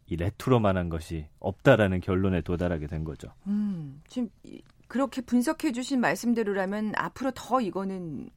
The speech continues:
Speaker 2: 확고해 줄 수밖에 없는.
Speaker 1: 그럴 것 같아요.
Speaker 2: 예.
Speaker 1: 예, 한동안은.
Speaker 2: 음.
Speaker 1: 그러니까 지난번 소개해드렸던 키워드가 있어요. 멀티페르소나라고.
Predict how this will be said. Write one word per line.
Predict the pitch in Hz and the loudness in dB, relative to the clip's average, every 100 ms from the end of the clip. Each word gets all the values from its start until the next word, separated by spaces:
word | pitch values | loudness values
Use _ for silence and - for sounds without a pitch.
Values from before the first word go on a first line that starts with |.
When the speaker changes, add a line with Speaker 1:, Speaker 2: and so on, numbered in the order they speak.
| - 208 | -18 -16
Speaker 2:
확고해 | 262 269 254 | -10 -6 -4
줄 | 190 | -6
수밖에 | - 156 139 139 | -10 -10 -10 -8
없는. | 117 117 110 95 | -6 -6 -8 -2
Speaker 1:
그럴 | 104 110 | 4 4
것 | 120 | 4
같아요. | 98 123 202 95 85 95 | 0 2 2 2 2 2
Speaker 2:
예. | 90 85 | 2 0
Speaker 1:
예, | 90 | 0
한동안은. | 117 113 113 87 80 82 104 - | 0 2 2 2 0 -2 -4 -4
Speaker 2:
음. | 196 190 | -2 0
Speaker 1:
그러니까 | 156 139 139 | 2 4 6
지난번 | 131 139 175 175 | 8 8 8 6
소개해드렸던 | 165 190 196 180 165 156 139 | 6 6 6 8 6 6 4
키워드가 | 123 196 190 170 120 | 4 6 6 8 6
있어요. | 92 - 87 | 4 2 4
멀티페르소나라고. | 98 131 185 165 165 143 135 127 113 107 95 87 123 120 80 | 6 6 6 6 6 8 6 6 6 6 6 4 4 2 2